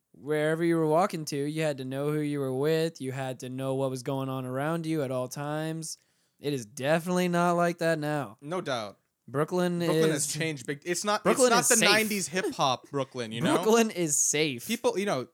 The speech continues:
Speaker 2: not, you know, you, like, in
Speaker 1: Oh, yeah.
Speaker 2: in all sorts of hip hop in the early stuff, they're talking about how dangerous Brooklyn is. They mentioned Brooklyn a million times, but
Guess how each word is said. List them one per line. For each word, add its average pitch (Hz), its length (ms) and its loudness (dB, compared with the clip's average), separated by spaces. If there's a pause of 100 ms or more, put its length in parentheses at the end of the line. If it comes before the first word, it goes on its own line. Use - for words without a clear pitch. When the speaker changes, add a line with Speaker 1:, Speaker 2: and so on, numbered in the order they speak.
Speaker 2:
not, 196 200 -2
you 254 100 -4
know, 131 320 0
you, 170 240 -10
like, 156 260 -4
in 151 360 -6 (100)
Speaker 1:
Oh, 160 80 -6
yeah. 123 200 -2 (100)
Speaker 2:
in 165 80 -10
all 233 260 0
sorts 202 320 -4
of 165 80 -4
hip 160 180 -6
hop 156 220 -4
in 143 60 -8
the 139 80 -8
early 147 240 -4
stuff, 143 180 -6
they're 147 80 -8
talking 160 180 -6
about 143 80 -8
how 131 60 -4
dangerous 131 400 -6
Brooklyn 127 340 -8
is. 107 140 -10
They 127 80 -10
mentioned 131 320 -10
Brooklyn 135 300 -10
a 120 40 -10
million 123 300 -10
times, 127 300 -8
but 120 240 -10